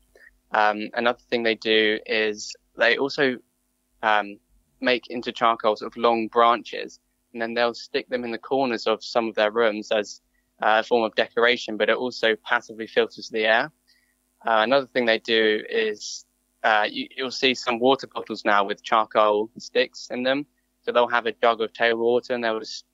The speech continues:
uh, stick a ch-, a lump of charcoal in there, um, which will remove some of the impurities from the water. Another thing they do is they put the charcoal in breathable sacks, and they'll put that in their fridges, in their veg drawers, and that will absorb some of the,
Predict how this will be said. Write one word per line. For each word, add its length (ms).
uh, 260
stick 300
a 40
ch-, 220
a 120
lump 220
of 100
charcoal 460
in 120
there, 240
um, 220
which 180
will 220
remove 400
some 140
of 40
the 80
impurities 580
from 140
the 80
water. 380
Another 260
thing 140
they 120
do 220
is 300
they 300
put 140
the 80
charcoal 600
in 420
breathable 440
sacks, 580
and 120
they'll 160
put 200
that 180
in 160
their 300
fridges, 540
in 80
their 120
veg 200
drawers, 420
and 140
that 160
will 100
absorb 420
some 180
of 100
the, 180